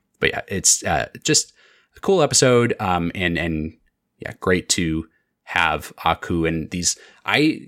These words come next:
actually really did like the Tricerquins as characters, um, in a way sort of more so than I've liked some of the other weird alien races that we've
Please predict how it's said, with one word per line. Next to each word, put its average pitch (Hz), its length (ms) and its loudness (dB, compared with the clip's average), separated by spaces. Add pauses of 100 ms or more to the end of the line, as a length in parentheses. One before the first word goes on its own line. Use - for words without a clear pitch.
(260)
actually 113 260 -2
really 101 240 2
did 95 260 2
like 90 320 0
the 92 200 -4
Tricerquins 90 880 0
as 85 100 -4
characters, 85 680 0
um, 76 440 -2
in 92 180 -8
a 87 60 -2
way 90 520 0 (260)
sort 90 180 2
of 73 100 -4
more 90 380 0
so 107 340 4
than 98 140 0
I've 92 160 0
liked 92 200 -2
some 113 160 4
of 101 60 0
the 101 140 0
other 101 280 2
weird 98 600 -2
alien 104 380 2
races 107 380 2
that 107 200 0
we've 107 260 -2